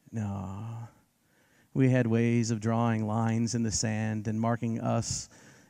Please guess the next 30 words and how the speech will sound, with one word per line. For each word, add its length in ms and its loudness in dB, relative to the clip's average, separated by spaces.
in 140 0
some 320 4
way 260 2
against 520 0
them 460 0
or 200 -2
different 480 0
than, 640 -4
different 360 2
agendas, 800 -2
different 260 -2
points 280 -4
of 60 -8
view. 380 -6
Professor 360 6
Smith 280 4
said, 360 4
"Replacing 1080 4
this 500 0
age 340 4
of 80 0
voluntary 680 2
association," 720 2
and 140 -2
we're 120 0
seeing 320 2
the 180 2
increase 400 2
of 140 2
it, 180 -2